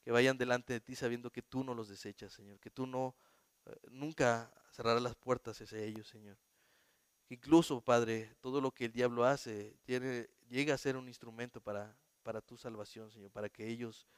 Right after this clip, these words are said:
vuelvan, Señor. Tú confirmaste a tu hijo Pedro, Señor, a tu apóstol, a tu discípulo. Lo confirmaste a través de todo,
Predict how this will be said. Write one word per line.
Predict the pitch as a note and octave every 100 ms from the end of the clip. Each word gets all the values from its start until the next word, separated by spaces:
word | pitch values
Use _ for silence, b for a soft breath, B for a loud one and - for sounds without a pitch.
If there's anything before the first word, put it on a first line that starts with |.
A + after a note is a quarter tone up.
| b b
vuelvan, | A2 A2+ G#2+ G2+
Señor. | G2 F#2+ G2 G#2 _ b b b _
Tú | C3
confirmaste | C3+ B2+ B2 C3 C#3+ C3+ -
a | A#2+
tu | B2+
hijo | - A#2+
Pedro, | A#2+ A#2+ B2
Señor, | A2+ A2+ A2 A#2 _ _ b b b -
a |
tu | - G#2+
apóstol, | G2+ B2+ C#3 - A#2+ G#2+
a | G2+
tu | - G2+ G2+
discípulo. | G2+ D3+ - B2+ G#2+ G#2+ b b b -
Lo | A#2+
confirmaste | C3+ B2+ C#3 B2+ C#3 F3 -
a | C#3+
través | C3+ C3 C3+
de | C3+
todo, | - C3 B2+ A#2